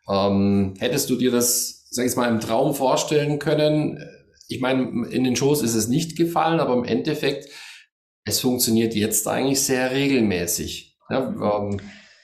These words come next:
was hat sich dadurch in deinem Leben verändert, als du das so das erste Mal erlebt hast?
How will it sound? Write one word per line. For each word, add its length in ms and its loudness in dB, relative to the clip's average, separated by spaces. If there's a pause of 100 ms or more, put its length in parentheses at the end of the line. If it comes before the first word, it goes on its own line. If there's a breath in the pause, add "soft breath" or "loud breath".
was 160 0
hat 140 0
sich 180 2
dadurch 500 2
in 120 2
deinem 440 2
Leben 380 2
verändert, 400 2
als 200 0
du 80 -2
das 320 2
so 380 2
das 240 0
erste 380 0
Mal 300 2
erlebt 440 2
hast? 380 -6